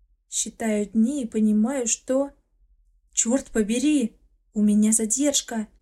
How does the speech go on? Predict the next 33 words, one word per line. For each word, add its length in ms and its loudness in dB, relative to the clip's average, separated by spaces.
Задержка 640 -4
уже 240 -4
целую 640 -4
неделю! 580 -2
А 100 -6
руки 220 -4
лихорадочно 720 -4
трясутся, 600 -6
когда 240 -6
пишу 280 -4
об 160 -4
этом 220 -4
Адель. 320 -4
Мы 160 0
с 100 -4
ней 120 0
в 60 -6
последнее 440 -2
время 260 -4
очень 180 -6
близки. 520 -6
Она 260 -4
меня 220 0
поддерживала 600 -4
всё 200 -4
это 140 -8
время, 420 -4
хоть 240 -2
и 60 -4
тоже 300 -2
настаивала 560 -4
на 180 -2
том, 220 -8